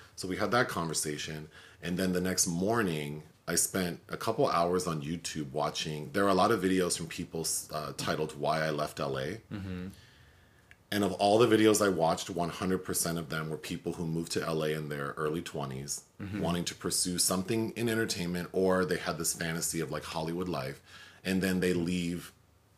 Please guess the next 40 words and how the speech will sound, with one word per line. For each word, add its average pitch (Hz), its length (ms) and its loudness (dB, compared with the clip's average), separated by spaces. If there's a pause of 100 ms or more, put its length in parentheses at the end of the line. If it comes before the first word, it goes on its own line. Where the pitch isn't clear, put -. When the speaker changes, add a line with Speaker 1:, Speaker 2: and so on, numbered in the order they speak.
(160)
Speaker 1:
within, 85 360 2
like, 73 180 -4
one 78 300 0
to 73 80 -8
five 67 340 -2
years. - 400 -14 (240)
So 107 180 4
then, 87 340 2 (340)
why 92 120 6
did 90 100 4
I 85 100 6
leave 85 220 2
L 71 180 2
A? - 80 -8 (340)
So 92 380 4 (320)
most 113 340 6
of 156 160 2
them, 147 400 0 (800)
they 123 140 8
all 151 140 8
have 143 160 2
the 98 60 2
same 95 280 4
complaint, 73 460 -6 (200)
which 104 340 2 (220)
anyone 113 320 6
who 95 140 -2
lives 95 260 6
here, 80 380 0 (160)
or 87 180 2
like 82 220 0
myself 85 400 0
who - 140 -10
grew 82 260 0
up - 160 2
here, 82 400 0 (160)
would 90 460 2
echo. 80 520 2 (220)
It's 95 260 -2 (240)
overcrowded. 76 680 0